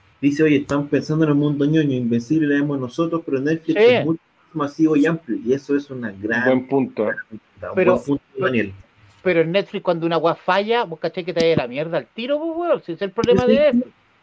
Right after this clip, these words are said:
Speaker 1: igual no es tan fácil que falles en Netflix, ¿eh?
Speaker 2: Pero, weón, tení po-, este año tení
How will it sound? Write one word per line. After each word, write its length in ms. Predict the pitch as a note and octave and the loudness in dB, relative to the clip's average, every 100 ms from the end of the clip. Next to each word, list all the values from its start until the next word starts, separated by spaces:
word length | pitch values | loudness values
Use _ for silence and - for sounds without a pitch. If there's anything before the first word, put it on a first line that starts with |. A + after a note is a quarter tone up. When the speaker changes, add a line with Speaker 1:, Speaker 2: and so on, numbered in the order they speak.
| _ | _
Speaker 1:
igual 340 | F#3 F3 G3+ A3 | -4 0 0 0
no 60 | |
es 140 | A3+ - | -2 -4
tan 180 | C#4+ | -6
fácil 420 | C#4+ G3+ G3+ D3+ - | -6 -10 -8 -10 -8
que 120 | A#2+ | -8
falles 320 | A#2+ A2 G#2+ | -4 -4 -4
en 200 | G#2 F#2+ | -4 -4
Netflix, 440 | F2+ - E2+ - F2 | -6 -8 -20 -20 -20
¿eh? 20 | - | -10
Speaker 2:
Pero, 140 | C#3 B2 | -6 -2
weón, 260 | B2+ D#3 | 0 -2
tení 240 | - D3+ D#3+ | -2 -6 -2
po-, 300 | E3 - - D#3 | -4 -4 -16 -12
este 240 | F3 - G3+ | -10 0 0
año 200 | A3 G3+ | 0 -4
tení 280 | G#3 G#3+ | -4 -2